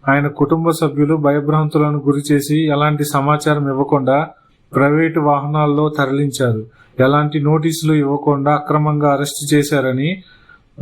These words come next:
చేశారంటూ ఐటీ వింగ్ ప్రెసిడెంట్ విజయభాస్కర్ రెడ్డి సైతం స్పష్టం చేశారు. బెయిల్ మంజూరు చేసిన తాడిపత్రి ఫస్ట్ క్లాస్ మెజిస్ట్రేట్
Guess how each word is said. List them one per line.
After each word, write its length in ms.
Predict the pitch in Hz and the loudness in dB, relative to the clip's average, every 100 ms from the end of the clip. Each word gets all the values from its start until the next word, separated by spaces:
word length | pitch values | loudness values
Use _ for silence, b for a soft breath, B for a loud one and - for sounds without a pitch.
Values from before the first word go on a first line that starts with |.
| 135 - _ _ - 151 | -4 -4 _ _ -4 0
చేశారంటూ 680 | 156 160 151 147 135 156 | 2 2 0 0 0 0
ఐటీ 320 | 143 147 151 156 | 0 0 0 2
వింగ్ 400 | 151 143 135 135 | 0 0 -2 0
ప్రెసిడెంట్ 460 | 139 147 147 143 | 0 2 0 0
విజయభాస్కర్ 680 | 139 131 156 147 143 - 139 | 0 0 0 0 -2 -2 -2
రెడ్డి 180 | 139 139 | 0 0
సైతం 400 | 139 131 147 151 | -2 0 0 -2
స్పష్టం 480 | - 143 - 156 143 | -2 -4 -2 -2 2
చేశారు. 420 | 143 135 131 113 110 - b b b 135 | 0 0 0 -2 -4 -12 b b b 0
బెయిల్ 260 | 143 151 | 2 2
మంజూరు 520 | 160 151 147 160 151 151 | 0 0 0 0 0 0
చేసిన 340 | 143 143 147 | 0 0 -2
తాడిపత్రి 640 | 151 143 143 147 147 147 | 0 0 0 0 0 0
ఫస్ట్ 280 | 147 139 - | 0 -2 -2
క్లాస్ 260 | 156 143 143 | -2 -2 -2
మెజిస్ట్రేట్ 560 | 135 139 - 131 120 | -2 -2 -2 -2 0